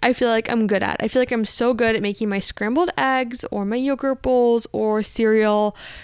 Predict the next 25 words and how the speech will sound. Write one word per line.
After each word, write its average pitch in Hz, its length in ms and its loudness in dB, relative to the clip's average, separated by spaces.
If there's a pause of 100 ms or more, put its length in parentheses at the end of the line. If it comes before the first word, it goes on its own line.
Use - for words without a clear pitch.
(200)
smoothie. 220 560 0
Like, 202 180 -2
there's 262 160 0
so 320 140 0
many 415 260 2
good, 220 200 0
yummy 208 280 0 (140)
options - 560 -6
for 214 100 -8
breakfast, 202 440 -8
I 220 60 -6
feel - 160 -6
like. - 260 -10 (500)
But 302 220 -8
lunch, 226 920 -2 (680)
I - 40 -18
feel 480 140 0
like 554 120 -4
lunch, 226 360 0
if - 60 -6
I 370 80 2
don't 254 180 0
have 226 220 0
something 233 300 -2
pre-made, 214 680 -2